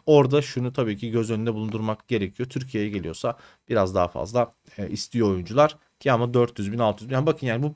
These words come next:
maaşlara da oyuncular gelebiliyor. Hep diyorsunuz ya Türkiye'ye geliyorsa bir milyondan aşağısı bilmem ne falan diye. Al işte adam gelmiş. Ya normaldir yani zaten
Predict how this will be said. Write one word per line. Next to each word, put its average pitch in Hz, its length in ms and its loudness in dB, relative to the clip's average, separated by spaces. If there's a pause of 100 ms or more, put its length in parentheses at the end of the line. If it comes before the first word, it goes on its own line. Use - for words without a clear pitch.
maaşlara 143 520 4
da 151 80 4
oyuncular 139 420 4
gelebiliyor. 131 460 0
Hep 143 200 -2
diyorsunuz 143 420 -4
ya 127 80 -2
Türkiye'ye 123 420 -2
geliyorsa 113 360 -4
bir 117 60 -4
milyondan 110 440 -4
aşağısı 101 460 -2
bilmem 104 300 -6
ne 98 60 -6
falan 98 360 -6
diye. 127 140 -2 (400)
Al 143 140 8
işte - 220 -2
adam 131 340 4
gelmiş. 131 480 4
Ya 143 100 -4
normaldir 190 580 2
yani 120 220 2
zaten 143 400 6